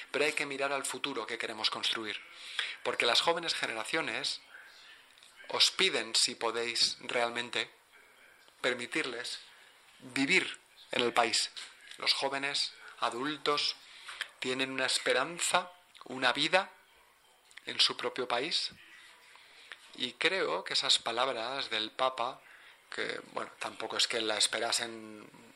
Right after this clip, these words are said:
con los brazos abiertos en, en, en la población, eh, iraquí. Es decir, si un ayatolá fuese a Francia, pues tampoco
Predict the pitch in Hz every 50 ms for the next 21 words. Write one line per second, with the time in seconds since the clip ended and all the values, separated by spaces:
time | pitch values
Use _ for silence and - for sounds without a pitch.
0 | - - - - - - - - - - 123 120 113 127 131 123 - 120 113 117
1 | 117 139 170 160 143 - 123 117 - 113 113 117 117 117 120 120 120 123 117 -
2 | 131 131 131 123 120 - - 127 120 117 110 - - 123 117 117 117 117 113 110
3 | 110 - - - - - - - - - - - 123 127 127 - 143 135 123 113
4 | - 185 185 151 123 113 113 107 - 113 - - 123 113 113 - 120 120 117 123
5 | 123 123 120 - 123 123 120 - 123 120 120 120 113 - 127 123 - 135 143 143
6 | 139 135 113 - - 104 - 117 113 - 127 127 120 -